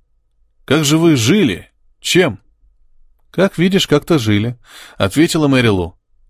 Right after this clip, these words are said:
«Но вы же не фермеры, что вы делали?»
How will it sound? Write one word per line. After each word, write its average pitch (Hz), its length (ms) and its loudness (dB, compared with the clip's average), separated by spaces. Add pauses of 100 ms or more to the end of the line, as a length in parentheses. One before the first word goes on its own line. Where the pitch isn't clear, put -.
(420)
«Но 95 240 -4
вы 123 120 2
же 107 120 -2
не 107 140 0
фермеры, 104 540 -2
что - 200 -4
вы 208 100 -2
делали?» 107 420 -2